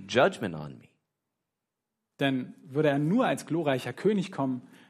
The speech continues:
Speaker 2: dann wäre die einzige Option, die er für mich hätte, Gericht.
Speaker 1: But because of his humility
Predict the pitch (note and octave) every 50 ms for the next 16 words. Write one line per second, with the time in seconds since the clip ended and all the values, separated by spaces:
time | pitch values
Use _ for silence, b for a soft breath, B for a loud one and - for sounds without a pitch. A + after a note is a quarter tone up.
0 | B _ C3+ C3 B2+ D3 E3 D#3 D3 C3+ - - D3 F3 G#3+ G3+ - D#3+ D3+ C3
1 | B2+ - - - E3+ E3+ E3+ D#3 C#3 C3+ B2 - - C3 C3 D3 D#3 - - D3+
2 | C#3 - D3 C3+ C3 B2+ - - _ _ _ - - A#2 B2 A#2 A2+ - - -
3 | - _ _ _ - B2 A2 A#2 G#2 - D3 D#3+ D#3+ D#3 D3+ C#3 - C#3 C3+ A#2+
4 | - - A#2+ A2+ A2+ A2+ A#2+ C#3 E3+ F#3 D#3+ A#2+ G2+ G2 F#2 F2 F2 E2+ F#2